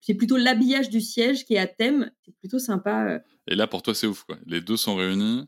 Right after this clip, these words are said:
Speaker 1: Si on a un bon siège bien noté et qu'en plus, euh, il y a Mickey dessus, euh, c'est vendu quoi. Et il y a des collections de
Speaker 2: <laughs>
Speaker 1: poussettes aussi, hein. Là, on, on vient de me proposer, euh, une nouvelle collection, une marque avec des poussettes et des accessoires de poussettes, euh,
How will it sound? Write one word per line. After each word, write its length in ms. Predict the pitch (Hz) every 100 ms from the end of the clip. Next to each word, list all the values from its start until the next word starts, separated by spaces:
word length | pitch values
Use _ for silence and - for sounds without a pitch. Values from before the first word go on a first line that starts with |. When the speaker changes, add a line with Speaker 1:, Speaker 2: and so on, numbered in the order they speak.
| _ _ -
Speaker 1:
Si 140 | 247
on 120 | 240
a 40 | 233
un 120 | 208
bon 180 | 240 339
siège 260 | 269 208
bien 200 | 196 262
noté 440 | 302 294 226 202 202
et 80 |
qu'en 180 | 208 247
plus, 380 | 240 277 269 -
euh, 240 | 190 170
il 60 | 175
y 60 | 190
a 60 |
Mickey 260 | 208 196 202
dessus, 400 | 170 - 247 226
euh, 100 | -
c'est 140 | -
vendu 300 | 190 233 311
quoi. 180 | 320 165 - - -
Et 40 |
il 40 |
y 20 | 214
a 40 |
des 60 | 220
collections 400 | 233 226 247 254
de 80 | 240
Speaker 2:
<laughs> 60 |
Speaker 1:
poussettes 320 | 294 392 349
aussi, 280 | 269 247 247
hein. 180 | 226 214
Là, 220 | 208 220
on, 140 | 185 - _ _
on 100 | 214
vient 220 | 208 240
de 80 | 240
me 120 | 214
proposer, 580 | 202 233 233 233 240 254
euh, 60 | 196
une 160 | 196
nouvelle 280 | 214 233 240
collection, 400 | 247 226 226 262
une 120 | 220
marque 280 | 202 226 -
avec 200 | 196 175
des 120 | 180
poussettes 420 | 185 233 240 240 220
et 40 |
des 180 | 175 185
accessoires 420 | 208 240 233 240
de 80 | 202
poussettes, 540 | 196 240 262 254 -
euh, 180 | 175